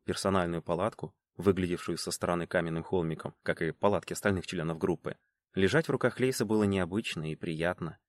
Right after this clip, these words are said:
И неважно, что костюмы не позволяли ощутить тепла его тела, просто осознав, что сейчас мы проведём нашу первую совместную ночь, я пришла в восторг. Я запомню этот момент.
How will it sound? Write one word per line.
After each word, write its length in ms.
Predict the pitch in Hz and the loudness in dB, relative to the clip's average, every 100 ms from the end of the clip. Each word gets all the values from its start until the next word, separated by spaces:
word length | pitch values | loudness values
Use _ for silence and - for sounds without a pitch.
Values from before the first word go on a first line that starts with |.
| _ | _
И 60 | 110 | 6
неважно, 400 | 135 180 131 101 | 8 6 4 0
что 180 | - | 0
костюмы 460 | 98 98 - 139 127 | 0 -2 0 0 2
не 100 | 117 | 0
позволяли 500 | 113 98 113 127 101 | 0 0 0 2 0
ощутить 380 | 82 95 - - | -2 -4 -6 -6
тепла 280 | 101 101 95 | -2 4 4
его 160 | 95 | 2
тела, 400 | 95 110 95 80 - _ | -2 -2 -2 -4 -10 _
просто 300 | - 101 - | 2 4 4
осознав, 500 | 107 107 98 123 107 - | 4 4 2 -2 -2 -6
что 160 | - | -8
сейчас 380 | 87 92 117 - | -8 -2 0 0
мы 140 | 101 101 | 0 0
проведём 440 | 95 90 101 95 | -2 0 0 0
нашу 220 | 92 - | 0 -4
первую 360 | - 110 101 90 | 0 2 4 2
совместную 540 | - 92 98 92 92 | 2 2 2 0 -2
ночь, 280 | 92 131 - _ _ _ _ | 0 -2 -4 _ _ _ _
я 160 | 90 90 | -4 -4
пришла 360 | 87 - 92 | -4 -2 0
в 60 | 85 | 0
восторг. 500 | 85 - 85 - - _ _ _ _ _ | -4 -4 -6 -6 -18 _ _ _ _ _
Я 220 | 85 95 | -2 -2
запомню 440 | 104 - 131 120 | -2 -6 -6 -4
этот 180 | 92 87 | -4 -4
момент. 420 | 95 98 95 80 | -2 0 -2 -4